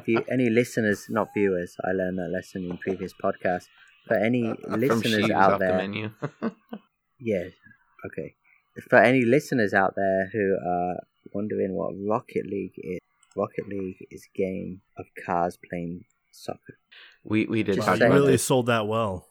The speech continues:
Speaker 2: We did
Speaker 1: I
Speaker 2: talk
Speaker 1: didn't
Speaker 2: about
Speaker 1: try to
Speaker 2: this in
Speaker 1: sell it,
Speaker 2: fir-,
Speaker 1: I
Speaker 2: in
Speaker 1: was
Speaker 2: the
Speaker 1: just
Speaker 2: first
Speaker 1: try-
Speaker 2: episode.
Speaker 3: <laughs>
Speaker 1: I was simply just trying, yeah, but, you know, we get new listeners who come in sporadically.
Speaker 3: That's
Speaker 1: Um,
Speaker 3: true.
Speaker 1: and I just wanted to mention that, you know, it's cars playing soccer.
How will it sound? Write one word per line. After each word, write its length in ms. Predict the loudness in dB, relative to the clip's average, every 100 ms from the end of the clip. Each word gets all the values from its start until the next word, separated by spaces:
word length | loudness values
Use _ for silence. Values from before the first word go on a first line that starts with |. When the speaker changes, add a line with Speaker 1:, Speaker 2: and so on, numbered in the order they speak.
| -4
Speaker 2:
We 140 | -2
did 180 | 2 6 8
Speaker 1:
I 40 |
Speaker 2:
talk 80 | 8
Speaker 1:
didn't 120 | 8
Speaker 2:
about 60 | 8
Speaker 1:
try 100 | 8
to 40 |
Speaker 2:
this 80 | 8
in 20 | 8
Speaker 1:
sell 120 | 8
it, 40 |
Speaker 2:
fir-, 100 | 8
Speaker 1:
I 100 | 10
Speaker 2:
in 40 | 8
Speaker 1:
was 80 | 8
Speaker 2:
the 60 |
Speaker 1:
just 80 | 4
Speaker 2:
first 100 | 6 6
Speaker 1:
try- 60 | 4
Speaker 2:
episode. 440 | -4 -4 -4 -4 -6 -6 -6 -10
Speaker 3:
<laughs> 360 | -2 -2 2 4
Speaker 1:
I 140 | 4
was 260 | 4 -2 0
simply 560 | 4 4 4 -2 -2 0
just 300 | -2 -2 -4
trying, 340 | -2 0 4
yeah, 140 | 6
but, 220 | 6 4 2 -8
you 120 | -4
know, 140 | -2 -4 -8 -8
we 100 | -2
get 200 | 0 0
new 180 | -2 -4
listeners 440 | -6 -6 -8 -8 -8
who 60 | -12 -10
come 120 | -8
in 280 | -6 -8 -10 -14 -20
sporadically. 960 | -20 -4 -2 0 0 -2 -4 -8 -8 _ _ _ _
Speaker 3:
That's 140 | -18 -12
Speaker 1:
Um, 140 | -8
Speaker 3:
true. 280 | -6 -8 -10 -18 _ _ -6
Speaker 1:
and 100 | -2
I 40 | -2
just 220 | -4 -6
wanted 200 | -4 -4
to 60 | -6
mention 480 | -8 -8 -10 -8 -10
that, 140 | -12 -14 -12
you 140 | -10
know, 120 | -6 4
it's 140 | 6 8
cars 320 | 6 4 2
playing 240 | -2 -2
soccer. 480 | -2 -4 -4 -10